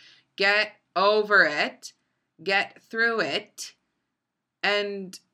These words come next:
make yourself damn proud. Like, people have gone through way worse things than you, and you're sitting there idolizing their life.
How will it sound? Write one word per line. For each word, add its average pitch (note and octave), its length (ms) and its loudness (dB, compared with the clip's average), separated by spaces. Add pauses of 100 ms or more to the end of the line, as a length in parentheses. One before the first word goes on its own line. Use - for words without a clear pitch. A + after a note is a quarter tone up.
(220)
make G3+ 320 -4
yourself F3+ 500 0 (120)
damn E3+ 320 -6
proud. - 560 -2 (2750)
Like, A3+ 340 -4 (240)
people C#4 360 -6
have B3+ 200 4
gone A3+ 320 2
through A#3 220 -4
way G3 280 -2
worse A#3+ 360 0
things C4 340 -6
than C4+ 220 -8
you, G3+ 480 -2 (1300)
and G#3 240 0
you're G#3+ 120 -2
sitting B3 420 -6
there A3+ 120 0
idolizing A3+ 680 0
their A3 220 -6
life. F#3+ 680 -2